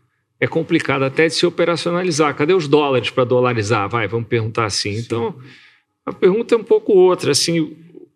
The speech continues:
Speaker 1: como é que se cria condições pra se ter uma dolarização sustentável, sem, no meio do caminho, é,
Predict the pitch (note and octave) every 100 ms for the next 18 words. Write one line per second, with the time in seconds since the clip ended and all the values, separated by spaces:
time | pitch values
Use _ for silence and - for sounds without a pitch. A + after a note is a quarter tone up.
0 | _ _ - - A3 C4 - A3 G#3+ G#3+
1 | F#3 F#3+ F3+ C#3 - F#3+ A3+ - D#3+ C#3
2 | - - D#3+ E3+ C#3+ A#2+ C#3 C3+ B2+ B2
3 | A#2+ - C#3+ D#3+ F3 - _ _ _ _
4 | _ _ _ _ _ - - _ - E3
5 | D3 F3+ F#3 E3 D3 D#3 F3 E3+ - G#3
6 | G#3+ G3 E3+ E3 E3 D#3 C#3+ C3+ C#3 C#3+
7 | D#3 F3 F3+ E3+ C#3+ C3 _ - C3+ C3
8 | B2 A#2